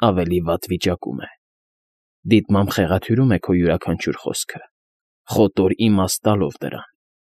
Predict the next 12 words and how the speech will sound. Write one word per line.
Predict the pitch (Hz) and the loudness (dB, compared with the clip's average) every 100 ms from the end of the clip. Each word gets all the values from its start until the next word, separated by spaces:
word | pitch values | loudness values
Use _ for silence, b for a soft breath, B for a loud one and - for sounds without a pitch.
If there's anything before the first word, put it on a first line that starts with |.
| _ _ _ - | _ _ _ -6
իսկ | - - 117 | -2 0 2
իր | 104 | 4
ամեն | 95 98 | 4 4
մի | 101 | 2
խոսքը | - 92 - 101 | 2 -2 0 0
հագեցած | 92 90 92 - 90 | 0 0 -2 -2 -2
է | 76 | -4
թույնով։ | - 73 69 50 - - _ _ _ _ _ _ _ _ _ - | -4 -4 -4 -8 -14 -20 _ _ _ _ _ _ _ _ _ -4
Գիտի | 170 165 - 139 | 2 2 4 2
իմ | 95 | 2
ցավոտ | 85 - 65 71 | 0 -2 -2 -4
տեղը, | - - - - | -4 -6 -6 -14